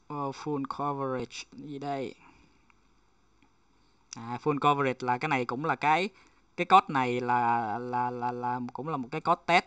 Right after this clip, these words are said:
full các cái chức năng của một cái token cơ bản. À, thì nếu mà anh em nào mà có nhận, có nhận mà có token cho người ta thì, ờ, có test case này vô cho nó sơm tụ. Nhưng mà nếu mà thực tế mình,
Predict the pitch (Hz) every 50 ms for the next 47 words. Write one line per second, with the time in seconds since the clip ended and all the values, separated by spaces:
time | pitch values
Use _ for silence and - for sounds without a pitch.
0 | - _ - - - - 170 170 160 156 139 135 - 165 175 - 190 - - 190
1 | - 170 160 151 151 147 147 143 - _ _ - - - 117 117 131 165 180 147
2 | 120 - 160 156 - 175 - - 135 120 117 117 - 139 131 113 90 95 147 190
3 | 240 - _ _ _ _ _ _ _ _ _ _ - 123 123 135 143 139 135 131
4 | 127 123 123 120 117 127 147 160 147 123 123 131 135 131 131 123 117 113 110 107
5 | 107 - 139 147 143 113 95 107 120 - - - - - - - - - - _
6 | _ - 156 156 147 127 110 117 127 139 135 131 123 123 120 120 123 - - 160
7 | 208 - - 190 - - 139 127 120 135 139 139 127 123 135 139 139 147 156 151
8 | 147 - 123 123 123 120 120 123 120 117 117 117 117 - 143 156 - 160 - -
9 | 156 143 139 143 135 127 127 135 139 139 139 135 135 139 135 143 147 - 147 139
10 | 135 131 120 101 107 117 - - - _ _ - - - - 135 139 139 135 127
11 | 127 143 165 175 151 131 127 - - _ - 143 156 180 196 196 185 143 127 123